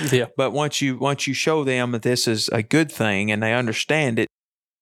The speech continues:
Speaker 2: just again, a lab's a smart animal. They pick it up. And, but that's how I did mine. I'd send her a long retrieve. I'd shoot it. The first time I'd watch her, she wouldn't,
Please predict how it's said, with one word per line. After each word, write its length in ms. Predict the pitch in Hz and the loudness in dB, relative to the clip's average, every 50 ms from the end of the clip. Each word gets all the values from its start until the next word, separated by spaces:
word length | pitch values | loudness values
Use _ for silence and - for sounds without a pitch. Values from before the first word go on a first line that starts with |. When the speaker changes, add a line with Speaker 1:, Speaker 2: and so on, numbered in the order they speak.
| _ _ _ _ _ _ _ - | _ _ _ _ _ _ _ -4
Speaker 2:
just 180 | 120 113 - - | -4 -2 -2 -2
again, 380 | 120 123 113 131 151 147 117 104 | -4 -2 0 0 0 0 0 -2
a 40 | |
lab's 300 | 107 117 131 139 131 - | -2 0 0 0 0 -2
a 40 | - | -4
smart 260 | - - 123 113 113 | -2 0 0 0 0
animal. 300 | 113 110 110 95 78 92 101 | 0 0 0 -2 -2 -2 0
They 100 | 110 113 | 0 0
pick 220 | - - 113 - 117 | 0 -2 -2 -2 0
it 80 | 107 | 0
up. 220 | 110 104 90 - - | 2 0 0 -2 -4
And, 120 | 98 - - - - - - - | -6 -6 -6 -8 -8 -8 -10 -4
but 80 | 139 | -2
that's 180 | 139 160 151 - | -2 -2 0 0
how 160 | 143 131 127 | -2 0 0
I 60 | 123 | -2
did 200 | 120 123 120 117 | -2 -4 -4 -2
mine. 240 | 117 120 113 110 110 | -2 -2 -2 0 0
I'd 120 | 113 107 - | -2 -2 -2
send 140 | - 143 135 | 0 0 0
her 60 | 127 | 0
a 40 | 123 | 0
long 240 | 127 131 135 135 | 0 0 0 -2
retrieve. 400 | 127 113 - - 143 143 143 131 | -4 -4 -4 -2 -2 -2 0 0
I'd 160 | 123 117 104 - | -2 -2 -2 -2
shoot 280 | - - 143 151 147 | -2 -2 0 0 0
it. 160 | 151 160 - _ _ - - - - - - - - - - - - _ _ - | 0 -2 -4 _ _ -20 -20 -18 -16 -14 -14 -14 -14 -16 -18 -18 -20 _ _ -14
The 60 | 113 | -6
first 300 | - 131 139 143 139 - | -2 0 0 0 -2 -2
time 300 | - 147 139 139 139 135 | -2 0 0 0 0 -2
I'd 160 | 131 135 131 | -2 -2 -2
watch 300 | 131 135 135 139 135 - | 0 0 0 0 -2 -2
her, 200 | - 139 127 123 120 131 - - - _ | -2 -2 -2 -4 -6 -10 -14 -20 -18 _
she 160 | - - - | -4 -2 0
wouldn't, 300 | 127 131 147 - - - | 2 2 2 2 0 -4